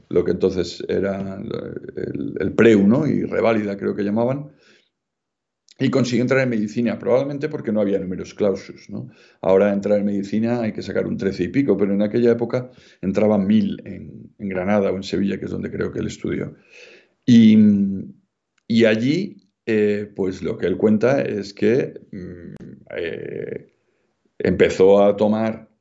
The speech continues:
eh, mm, psicoestimulantes,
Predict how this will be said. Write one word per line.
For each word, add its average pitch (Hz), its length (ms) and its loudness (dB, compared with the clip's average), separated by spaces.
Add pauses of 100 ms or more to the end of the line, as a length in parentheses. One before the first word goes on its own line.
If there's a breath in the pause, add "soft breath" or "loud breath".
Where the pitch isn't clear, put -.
(320)
eh, - 840 -10 (320)
mm, - 1000 -4
psicoestimulantes, 107 1000 4